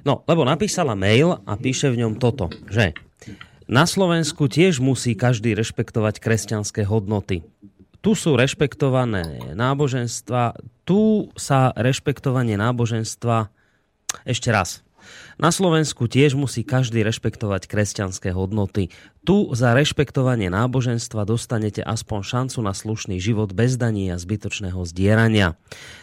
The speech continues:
Nemám taký pocit, že na Slovensku máme viac slobody, keď z každej strany kričí korupcia a podvod. Kastovný systém, kde je na čele vláda a mafia. A napísala posluchačka z Ománu.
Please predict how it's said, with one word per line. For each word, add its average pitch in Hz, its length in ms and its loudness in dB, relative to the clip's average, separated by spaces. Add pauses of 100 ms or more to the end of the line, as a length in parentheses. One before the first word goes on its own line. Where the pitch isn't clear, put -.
(100)
Nemám 196 320 2
taký 160 240 0
pocit, 139 560 0
že 131 240 0
na 135 80 2
Slovensku 123 560 -4
máme 110 260 0
viac 117 220 2
slobody, 135 720 0
keď 113 220 -2
z - 100 -6
každej 131 380 0
strany 120 400 0
kričí 117 320 -2
korupcia 120 560 -2
a 92 160 -6
podvod. 110 640 -2
Kastovný 120 560 -2
systém, 131 640 -4
kde 107 540 0
je - 20 0
na 107 140 -2
čele 104 240 -6
vláda 95 560 -2 (240)
a - 80 -4
mafia. 92 560 -4 (720)
A - 160 -4 (720)
napísala 135 540 0
posluchačka 139 640 0
z - 80 -6
Ománu. 101 720 2